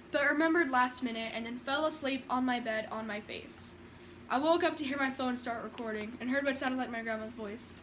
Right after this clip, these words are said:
"What's up? Uh, Amberly, what do you say?" "Hello, hello, world. Uh, Amberly!" "Oh, bless you," I said, half asleep, and then realized what it was and shot up. "Grandma, no, no, no, no, no, no, gimme, gimme, gimme,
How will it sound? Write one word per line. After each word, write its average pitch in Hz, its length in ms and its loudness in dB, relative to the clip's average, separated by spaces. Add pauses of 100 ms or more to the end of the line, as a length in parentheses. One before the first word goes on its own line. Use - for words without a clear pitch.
(280)
"What's - 540 6 (300)
up? 277 280 12 (120)
Uh, 285 200 12
Amberly, 427 480 12
what 359 140 12
do 440 60 12
you 440 120 12
say?" 494 440 10 (560)
"Hello, 311 480 10
hello, 294 360 10
world. 254 360 6
Uh, 285 240 12
Amberly!" 403 680 12 (1300)
"Oh, 339 200 10 (720)
bless 311 300 8
you," 269 180 4 (400)
I 269 140 2
said, 247 180 0
half 240 200 2
asleep, 254 340 -2
and 254 80 2
then 254 100 2
realized 269 300 2
what 262 80 0
it 240 80 0
was 240 160 -4
and 247 120 -2
shot 233 200 -2
up. 233 120 -4
"Grandma, 494 440 12
no, 494 120 10
no, 554 80 12
no, 587 140 12
no, 571 140 12
no, 554 100 10
no, 523 140 10
gimme, 508 200 12
gimme, 494 140 8
gimme, 494 200 10